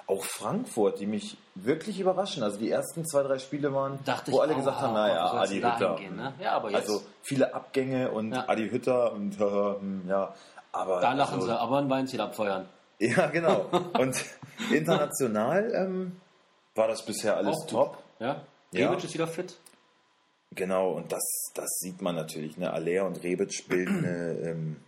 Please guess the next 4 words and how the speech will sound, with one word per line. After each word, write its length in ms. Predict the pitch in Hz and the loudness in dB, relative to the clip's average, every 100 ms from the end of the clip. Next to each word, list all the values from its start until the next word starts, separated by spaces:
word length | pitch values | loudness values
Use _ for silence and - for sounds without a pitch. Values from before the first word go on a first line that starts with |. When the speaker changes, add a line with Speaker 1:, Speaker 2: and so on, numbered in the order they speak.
| _ | _
Speaker 1:
ein 80 | - | -8
tolles 580 | - 101 117 117 - - _ _ _ _ - | 0 2 2 -2 -8 -12 _ _ _ _ -4
Angriffsduo. 840 | 110 120 120 120 123 120 123 123 123 - - | -2 0 -2 -2 -4 2 2 0 -4 -20 -6
Speaker 2:
Ja. 260 | 113 101 | -2 -2